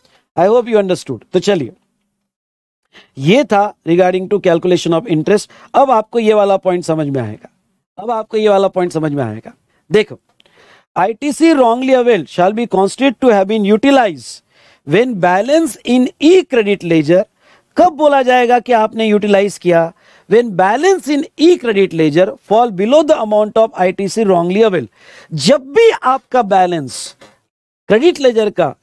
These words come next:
जितना wrongly availed था उससे कम जाएगा, बढ़ते जाएगा तो कोई दिक्कत नहीं, इंटरेस्ट नहीं लगेगा, पर जैसे ही उससे कम हो जाएगा, जितना आपने यूज़ किया उतना इंटरेस्ट लगते जाएगा।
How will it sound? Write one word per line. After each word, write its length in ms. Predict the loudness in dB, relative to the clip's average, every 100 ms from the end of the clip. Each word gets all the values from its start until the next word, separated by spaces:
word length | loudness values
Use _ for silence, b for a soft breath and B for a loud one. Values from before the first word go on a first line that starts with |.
| -4
जितना 400 | -2 0 0 0
wrongly 440 | 2 2 2 2 2
availed 320 | 2 -2 -2
था 40 | -4
उससे 440 | -4 -6 -2 -2
कम 300 | 0 0 0
जाएगा, 320 | -2 -4 -6
बढ़ते 380 | -4 -4 -2 0
जाएगा 280 | 2 2 0
तो 100 | -2
कोई 180 | -2 0
दिक्कत 360 | 0 -2 -4
नहीं, 120 | -4 -4
इंटरेस्ट 380 | -2 0 0
नहीं 100 | 0
लगेगा, 340 | 0 0 -4 -10 B B B -4
पर 100 | 0
जैसे 320 | -2 0 2
ही 60 |
उससे 260 | 2 0 -4 0
कम 180 | 0 0
हो 100 | -4
जाएगा, 440 | -4 -2 0 -2 b b b -4
जितना 400 | -2 0 0 2
आपने 400 | 2 -2 -4 -4
यूज़ 420 | 0 2 2 0
किया 200 | 0 0
उतना 280 | -2 -4 -2
इंटरेस्ट 340 | 0 -2 -2 -2
लगते 260 | -4 -2
जाएगा। 300 | -4 -6 -10